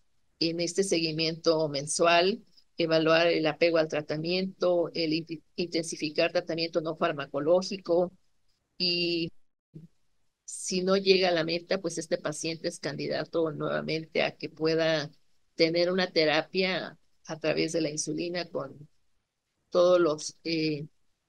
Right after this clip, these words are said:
ajustes que se han hecho, sin embargo, no se han logrado el tener un control adecuado. Pacientes con hígado graso no alcohólico, el medicamento de elección sería la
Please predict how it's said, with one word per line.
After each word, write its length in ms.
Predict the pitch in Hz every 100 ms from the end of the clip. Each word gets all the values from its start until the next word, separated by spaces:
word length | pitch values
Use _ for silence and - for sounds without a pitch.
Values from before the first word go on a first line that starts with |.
| _
ajustes 840 | - 151 190 196 - _ 185 185 175
que 80 |
se 140 | 170 175
han 120 | 170
hecho, 320 | 165 160 202
sin 240 | 202 170 160
embargo, 600 | 156 151 160 165 156 139
no 280 | 160 165
se 160 | 160 165
han 160 | 151 151
logrado 680 | 151 147 143 143 127 127 - _ _ _ _
el 180 | 151 160
tener 300 | 151 156 151
un 100 | 160
control 380 | 135 139 147 143
adecuado. 440 | 131 - 82 127 _ _ _ _ _ _ _ _ _ _ _ _ _ _ _ _ _ _ _ _ _ _ _ _
Pacientes 920 | 190 196 208 220 226 226 254 254 - -
con 560 | 180 175 175 170 - _ _
hígado 420 | 196 202 208 190
graso 600 | 175 170 185 - 208 185
no 180 | 170 170
alcohólico, 840 | 170 - 175 180 190 - 240 381 - _ _ _ _
el 140 | 170 180
medicamento 600 | 175 180 170 185 190 208
de 100 | 190
elección 480 | 160 156 - 175 185
sería 340 | 185 170 165
la 300 | 170 156 151